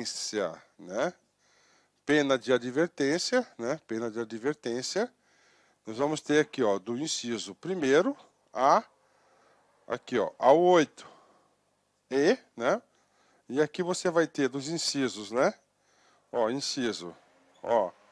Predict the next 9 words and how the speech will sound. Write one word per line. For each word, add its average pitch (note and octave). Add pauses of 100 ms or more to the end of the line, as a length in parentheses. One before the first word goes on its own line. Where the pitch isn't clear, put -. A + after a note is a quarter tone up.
(760)
dezessete G3 (440)
e D#3+ (1400)
dezoito, C#3+ (1160)
você C#3
tem D3
a C#3
pena C#3+
de D#3
suspensão. -